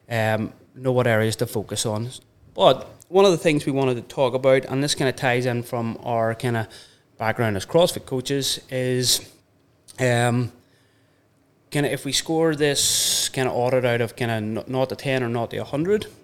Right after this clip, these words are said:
um, where, where, where would you fall, and kinda wh-, how, wh-, how does that match up? So if we put sickness, i e you've kinda some sort of chronic disease,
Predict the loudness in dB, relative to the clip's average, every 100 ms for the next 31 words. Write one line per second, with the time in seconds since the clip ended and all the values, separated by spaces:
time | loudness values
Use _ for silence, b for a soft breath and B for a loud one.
0 | -10 -4 0 0 -2 b b b b b
1 | b b _ _ _ _ _ _ _ 0
2 | 4 4 4 4 4 4 4 2 -2 0
3 | 4 4 2 -4 -8 -2 0 0 -2 0
4 | 0 2 2 -2 -8 -18 -16 -2 -2 0
5 | -2 2 2 2 0 0 -2 -4 -2 -2
6 | -2 -6 -16 _ 0 4 4 2 B B
7 | -8 -6 -4 -4 -2 2 2 2 2 4
8 | 2 0 -2 0 0 0 -2 -4 -2 -2
9 | -2 -2 0 0 0 -2 -2 -2 0 -2
10 | -8 -8 -4 0 0 -2 -2 -2